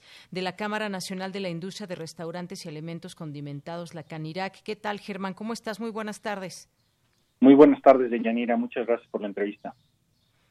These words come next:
Speaker 1: Eh, gracias, Germán, por, eh, esta comunicación. Bueno, pues, eh, hemos estado ya siguiendo muy de cerca cómo será esa nueva normalidad, cómo regresaremos poco a poco a eso nuevo,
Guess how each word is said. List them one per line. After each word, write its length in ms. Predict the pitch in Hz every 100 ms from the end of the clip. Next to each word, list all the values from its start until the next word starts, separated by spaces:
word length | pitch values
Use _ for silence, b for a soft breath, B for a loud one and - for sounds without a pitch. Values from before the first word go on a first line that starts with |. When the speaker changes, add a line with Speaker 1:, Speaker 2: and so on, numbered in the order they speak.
| -
Speaker 1:
Eh, 120 | 208
gracias, 360 | 190 254 269 269
Germán, 320 | - 247 254
por, 220 | 254 233
eh, 500 | 208 175 202 208 202
esta 220 | 202 - 233
comunicación. 720 | 220 220 226 247 240 302 277
Bueno, 260 | 294 302
pues, 320 | 294 247 - 247
eh, 360 | 226 220 202
hemos 260 | 240 262 -
estado 380 | 220 247 233 233
ya 420 | 220 220 220 208
siguiendo 420 | - 190 214 214
muy 140 | 214
de 140 | 208 208
cerca 580 | - 202 190 214 202 190
cómo 240 | 202 202
será 220 | 196 185
esa 180 | 185 214
nueva 240 | 185 180
normalidad, 580 | 190 165 156 156 160 175
cómo 260 | - 202 190
regresaremos 920 | 180 160 170 160 180 175 202 190 175
poco 260 | - 180 190
a 120 | 175
poco 300 | 185 175 185
a 60 |
eso 220 | 175 - 180
nuevo, 420 | 170 180 180